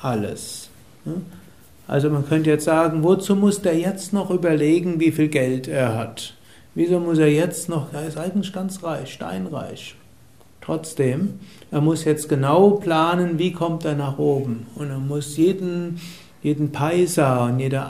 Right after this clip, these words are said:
Anna, irgendwo ist das ganz wenig Geld, muss er abwägen,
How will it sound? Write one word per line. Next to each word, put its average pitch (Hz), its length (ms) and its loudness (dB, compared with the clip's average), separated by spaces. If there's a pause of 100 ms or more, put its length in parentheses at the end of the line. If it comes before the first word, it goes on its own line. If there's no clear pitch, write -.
(280)
Anna, 127 600 -4 (520)
irgendwo 127 320 -8
ist 113 160 -10
das - 180 -10 (120)
ganz 123 300 -6
wenig 117 280 -2
Geld, 117 380 -4
muss 131 160 -2
er 127 200 -6
abwägen, 139 920 0